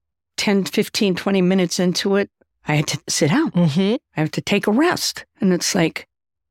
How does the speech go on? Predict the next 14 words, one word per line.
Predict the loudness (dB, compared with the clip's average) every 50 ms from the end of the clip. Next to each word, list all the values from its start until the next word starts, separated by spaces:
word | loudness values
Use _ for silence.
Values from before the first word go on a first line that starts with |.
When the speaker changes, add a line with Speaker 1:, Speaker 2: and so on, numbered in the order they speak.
| _ _ -6
Speaker 1:
"Well, | -6 -6 -4 -2
I'm | 0 2 2 4
not | 4 2 0 0 0
liking | 0 0 0 -2 -2 -4 -2 -2
this. | -2 -2 -4 -4 -4 -6 -4 -2 0
Speaker 2:
<laughs> | -2 0 0 0 -2 -2 -2 -6 -6 -8 _ _ _ _ _ -4
Speaker 1:
This | -2 -2 0 0
is | 0 0 2
not | 2 4 4 2 0 0 0
me." | 0 0 0 2 0 -2 -4 -6 _ _ _ _ _ _ _ -4
And | -2 0 0 2 2 0 0 -2 -4 _ _ _ _ _ -2
you | 0 0 0
have | 0 0 -2 -2 -2 -2 -4
to, | -4 -2 0 0 0 -2 -4